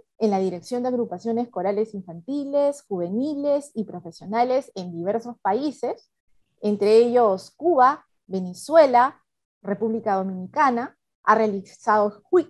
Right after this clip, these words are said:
giras también, eh, por esos países y además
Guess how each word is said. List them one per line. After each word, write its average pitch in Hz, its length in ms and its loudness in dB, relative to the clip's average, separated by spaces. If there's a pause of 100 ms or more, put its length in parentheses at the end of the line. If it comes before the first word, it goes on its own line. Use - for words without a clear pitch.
(100)
giras 202 360 0
también, 220 480 -4 (180)
eh, 185 320 -6
por 170 140 -6
esos 226 220 -6
países 240 720 -6
y 196 100 -2
además 180 720 0